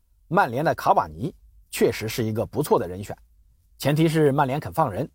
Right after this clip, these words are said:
这个几率呢，一半对一半吧。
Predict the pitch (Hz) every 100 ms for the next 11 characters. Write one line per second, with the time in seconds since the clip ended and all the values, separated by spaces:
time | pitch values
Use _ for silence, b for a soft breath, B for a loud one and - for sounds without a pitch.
0 | _ _ _ _ _ _ _ _ _ _
1 | 202 147 147 156 160 139 127 123 110 160
2 | - 120 170 135 226 156 95